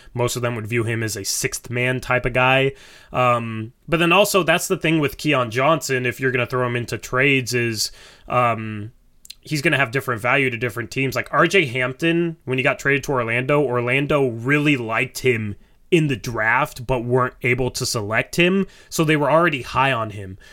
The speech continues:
So that's the thing with Keon Johnson is, was there teams that were high on him a year and a half ago when he got drafted that are still high on him and still want him because he's gonna have a lot more value to those teams than a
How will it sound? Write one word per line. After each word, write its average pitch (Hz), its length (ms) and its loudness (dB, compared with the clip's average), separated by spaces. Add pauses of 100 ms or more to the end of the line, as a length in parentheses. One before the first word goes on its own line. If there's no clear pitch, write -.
(140)
So - 160 0
that's 185 160 4
the 196 80 4
thing 180 160 4
with 143 140 -2
Keon 143 280 4
Johnson 135 440 2
is, 113 180 0 (180)
was 135 240 2
there 175 140 4
teams 160 380 0
that 131 180 2
were 127 140 -4
high 196 300 6
on 156 200 6
him 135 300 2
a 120 100 -2
year 123 240 0
and 117 80 -4
a 110 60 -4
half 175 320 0
ago 135 160 2
when 127 100 0
he 120 180 -2
got 110 280 -4
drafted 143 580 0
that 123 160 0
are 110 80 -6
still 151 320 2
high 139 240 4
on 143 140 2
him 120 100 -2
and 117 100 -4
still 127 320 0
want 147 360 0
him 117 400 -6 (320)
because 135 240 0
he's 156 120 0
gonna 147 200 2
have 135 120 4
a 127 60 -2
lot 127 140 2
more 123 160 -2
value 120 240 2
to 110 100 -2
those 170 300 6
teams 131 340 -2
than 123 160 0
a 113 80 -2